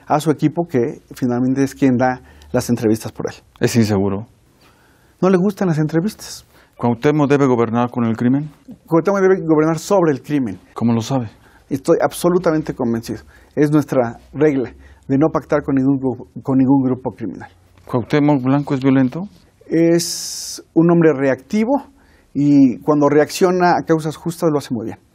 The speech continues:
Speaker 2: ¿Podría ordenar matar?
Speaker 1: No, no creo. Es un hombre bueno.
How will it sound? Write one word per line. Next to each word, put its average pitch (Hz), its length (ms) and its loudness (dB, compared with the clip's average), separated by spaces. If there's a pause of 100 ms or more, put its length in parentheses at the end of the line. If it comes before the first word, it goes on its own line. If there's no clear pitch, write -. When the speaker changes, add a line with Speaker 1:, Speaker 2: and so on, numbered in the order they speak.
(200)
Speaker 2:
¿Podría 120 380 0
ordenar 110 420 -2
matar? 110 340 -8 (480)
Speaker 1:
No, 151 200 0 (260)
no 147 100 0
creo. 123 260 -4 (120)
Es 143 220 0
un 151 100 2
hombre 131 200 2
bueno. 98 220 -4